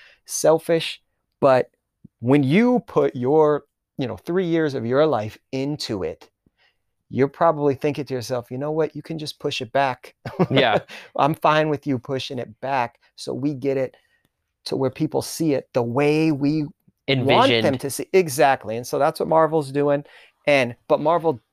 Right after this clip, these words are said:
Speaker 1: or Disney did say that as things progress, they'll make the changes that they need. So, you know, I don't think they wanna mess with their continuity too much more than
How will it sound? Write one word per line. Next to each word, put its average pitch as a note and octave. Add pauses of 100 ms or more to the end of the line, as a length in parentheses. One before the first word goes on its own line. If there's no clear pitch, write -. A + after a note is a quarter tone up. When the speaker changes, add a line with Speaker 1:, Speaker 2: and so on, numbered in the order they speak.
(760)
Speaker 1:
or C3
Disney C#3+ (600)
did F3+
say D3
that G2+ (340)
as B2
things D#3+ (300)
progress, C#3+ (260)
they'll C3
make C3+
the C#3+
changes D3+
that B2
they G#2+
need. G#2+
So, B2 (840)
you C3+
know, A2+
I D#3
don't A#3
think F#3+
they E3
wanna D3
mess C#3
with C#3
their B2+
continuity B2 (540)
too E3+
much D3
more C3
than A2+